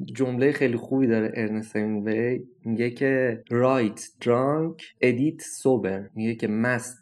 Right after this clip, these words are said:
بنویسید ولی هوشیار ادیت کنید. یا مثلاً،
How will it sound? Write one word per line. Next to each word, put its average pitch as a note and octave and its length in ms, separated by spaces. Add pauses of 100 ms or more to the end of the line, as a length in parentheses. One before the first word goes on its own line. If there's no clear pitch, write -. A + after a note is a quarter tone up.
بنویسید D3 920
ولی B2+ 200
هوشیار A#2 720 (160)
ادیت G2 360
کنید. G2+ 440 (120)
یا C3 160
مثلاً، C3+ 540